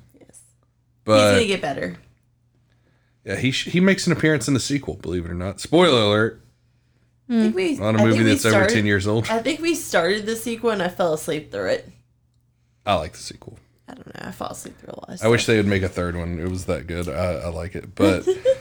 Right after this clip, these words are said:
Speaker 1: <laughs>
Speaker 2: the sequel to House on Haunted Hill remake is good too.
Speaker 1: <gasps> Terrible.
Speaker 2: And that brings in, like, a whole bunch of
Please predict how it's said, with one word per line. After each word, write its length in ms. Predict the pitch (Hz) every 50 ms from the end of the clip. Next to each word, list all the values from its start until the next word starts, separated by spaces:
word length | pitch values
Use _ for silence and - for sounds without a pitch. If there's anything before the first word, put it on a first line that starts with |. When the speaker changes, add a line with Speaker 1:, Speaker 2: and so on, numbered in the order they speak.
| -
Speaker 1:
<laughs> 380 | 740 784 - - - - 113 113
Speaker 2:
the 200 | 113 120 120 117
sequel 400 | - - - 151 160 - 156 151
to 140 | 143 135 127
House 240 | 139 135 139 -
on 100 | 143 131
Haunted 240 | 120 135 139 135 123 107
Hill 380 | 120 160 196 202 120 90 - - - - _ _ _ _ _ _ -
remake 520 | - 104 110 110 101 101 92 92 90 - -
is 160 | 98 95 92
good 200 | 98 101 98 98
too. 260 | - 135 156 143 - - - -
Speaker 1:
<gasps> 120 | _ _
Terrible. 480 | _ - - - - - _ _ _ _ _ _ _ _ _ _ _ _ _ _ _ _ _ _ _ _ _ _ _ _ _ _ _ _ _ _ _ _ _ 98 95 85 -
Speaker 2:
And 220 | - 107 104 98 104
that 160 | 120 117 -
brings 300 | - 110 107 107 98 95
in, 200 | 101 101 101 101
like, 240 | 95 95 95 90 -
a 60 | 95
whole 140 | 92 113 110
bunch 280 | 101 107 107 104 - -
of 140 | 90 85